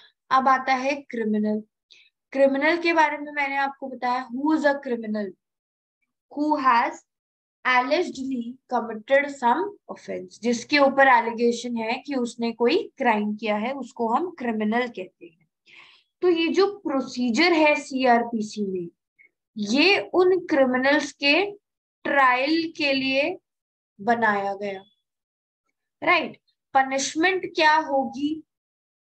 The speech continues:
Offence कैसे establish होता है, एक act ऑफेंस कब बनता है, क्या essential ingredients हैं, वो सब हमारे पास substantive laws में already हमें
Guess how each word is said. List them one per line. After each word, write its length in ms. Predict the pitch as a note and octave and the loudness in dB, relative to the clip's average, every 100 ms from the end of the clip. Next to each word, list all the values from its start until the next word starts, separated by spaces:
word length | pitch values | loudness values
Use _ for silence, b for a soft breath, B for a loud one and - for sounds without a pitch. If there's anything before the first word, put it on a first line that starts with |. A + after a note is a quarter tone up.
| - | -2
Offence 600 | C#4 C#4 D#4 D#4+ F4 - | 0 2 0 0 -2 -8
कैसे 840 | - E4 C4+ A#3+ A#3 E4 F#4 E4+ - _ _ _ - | -4 0 2 0 -4 -2 0 0 -6 _ _ _ -4
establish 840 | C#4 - D4 C4 B3 C4+ D4 C#4 B3 | -4 -2 2 2 2 -4 -6 -6 -8
होता 220 | A3+ B3 | -4 -2
है, 80 | - | -2
एक 240 | C4+ C#4 | -4 -6
act 460 | - A#3 C4 - C#4 | 0 2 2 -2 -6
ऑफेंस 460 | C#4 C4+ C4+ C#4 C#4 | -4 -6 -8 -6 -2
कब 120 | C#4 | -2
बनता 440 | A3 B3 A#3 A#3 | -2 -4 0 2
है, 180 | A#3 A#3+ | 2 0
क्या 300 | A#3 C4+ C4 | 0 2 2
essential 500 | B3+ B3 A3+ - B3+ | 2 -8 -12 -10 -8
ingredients 680 | A#3+ G#3+ A3 G#3+ A3+ G#3+ G3 | -8 -6 -8 -6 -8 -8 -12
हैं, 100 | F3+ _ B B _ - | -20 _ B B _ -2
वो 200 | C4+ E4 | 2 4
सब 140 | E4+ | 4
हमारे 380 | F#4 D#4 C#4 C4+ | 4 6 4 4
पास 240 | C#4 D#4+ D#4+ | 2 -2 -2
substantive 600 | D#4 - C4 B3 A#3+ C#4 | -6 0 2 2 -2 -2
laws 300 | C4 A3+ A3+ | 0 0 0
में 140 | C#4 | 0
already 540 | B3 G#3+ G#3+ G#3+ C4 B3+ | 0 0 -4 -6 -4 -4
हमें 360 | G#3+ C4 A4+ | -2 -4 -6